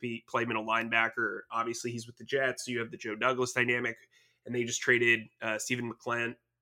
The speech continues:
McCl-, uh, Stephen McClendon basically after <laughs> their lo-, uh, their blowout loss to the Jet, uh, to the Dolphins. So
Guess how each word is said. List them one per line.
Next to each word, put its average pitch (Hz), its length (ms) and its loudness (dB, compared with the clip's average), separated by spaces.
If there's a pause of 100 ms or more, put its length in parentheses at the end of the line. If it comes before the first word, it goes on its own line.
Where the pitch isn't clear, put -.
(600)
McCl-, 131 420 -4
uh, 104 540 2
Stephen 139 340 0
McClendon 120 520 2 (720)
basically 151 500 4
after 120 540 6 (200)
<laughs> 156 200 2
their 131 240 8
lo-, 123 200 -2
uh, 135 140 2
their 127 140 0
blowout 123 400 6
loss 117 300 0
to 135 60 -2
the 117 120 -4
Jet, 120 360 2
uh, 117 260 6
to 120 120 -6
the 117 80 -4
Dolphins. 113 560 0
So 113 300 2